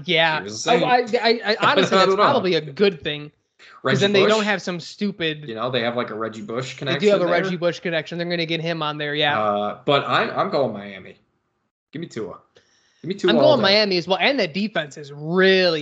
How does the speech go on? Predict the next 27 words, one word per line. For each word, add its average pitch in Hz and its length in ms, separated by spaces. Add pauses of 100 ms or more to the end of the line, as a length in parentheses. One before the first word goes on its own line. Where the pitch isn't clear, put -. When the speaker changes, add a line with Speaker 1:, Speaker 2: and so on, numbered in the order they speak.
(100)
Speaker 2:
Yeah. - 140
Speaker 1:
picked - 120
it 147 80
up. 151 220 (100)
Like, 160 200
they're, 180 120
Speaker 2:
Yeah. - 60
Speaker 1:
they're, 226 240
they're 220 240
a 180 80
top 185 400 (140)
five, 180 340
top 180 240
eight 185 240
defense 160 440
right 147 160
now. 135 280 (100)
Um, 156 300
Speaker 2:
Yeah. 135 180 (1080)
Speaker 1:
and, 180 120
I 175 60
mean, 156 280 (440)
Taysom 202 340
Hill 151 260
is, 135 160 (380)
is 165 140
bad. 131 440